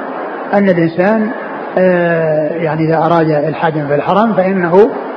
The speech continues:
وهذا من خصائص مكة، لكن، آه، يعني جاء في هذه الآية،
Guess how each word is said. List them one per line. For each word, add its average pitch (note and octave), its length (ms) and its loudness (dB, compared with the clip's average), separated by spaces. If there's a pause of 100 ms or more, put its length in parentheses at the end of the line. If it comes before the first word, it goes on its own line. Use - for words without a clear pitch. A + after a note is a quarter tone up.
(140)
وهذا A3 260 8
من G#3 140 0
خصائص A3 440 2
مكة، D3+ 560 0
لكن، F3+ 320 -2
آه، E3 240 -2 (420)
يعني E3 180 2
جاء F#3+ 220 6
في G3 140 6
هذه F#3+ 220 6
الآية، G3 360 4